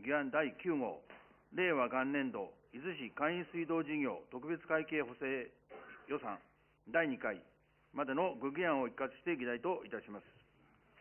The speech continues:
本案につきましては、各常任委員会に審査を付託してありましたので、審査の経過と結果について各委員長の報告を求めます。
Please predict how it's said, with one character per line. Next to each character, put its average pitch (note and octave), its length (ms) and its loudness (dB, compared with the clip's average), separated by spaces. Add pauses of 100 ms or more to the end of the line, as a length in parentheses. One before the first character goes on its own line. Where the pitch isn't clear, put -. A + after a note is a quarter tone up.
(1400)
本 A#3 200 8
案 G#3 80 4
に D#3+ 80 0
つ - 80 -12
き D#3+ 80 -2
ま E3 100 4
し D#3+ 80 -6
て D3+ 100 2
は、 B2 320 6
各 D#3+ 300 2
常 D#3 180 2
任 F3 120 0
委 F#3 80 -2
員 D#3 60 -2
会 A#2+ 200 2
に A#2+ 240 -4 (160)
審 D#3+ 180 -2
査 A#2 120 2
を G#2 40 -2
付 - 120 -14
託 C#3+ 180 2
し - 60 -20
て C#3+ 80 2
あ C3+ 40 6
り C3+ 60 2
ま C3+ 120 2
し C3 80 -6
た A#2 60 -4
の G2 100 -2
で、 D#3 280 2 (500)
審 F3 200 -2
査 C3 80 -2
の A2+ 180 -2 (260)
経 C#3 140 0
過 C#3 140 2
と D3 360 -2
結 B2 160 -4
果 C3+ 120 2
に C3 80 -2
つ - 80 -8
い B2+ 80 -4
て D#3 280 -4
各 C3+ 240 0
委 C3+ 60 2
員 C3+ 80 0
長 A#2+ 120 -2
の A2+ 80 -2
報 B2 160 -4
告 A#2+ 220 -4
を E3 220 0
求 A2 240 -8
め G2+ 140 -8
ま E2+ 100 -12
す。 - 40 -20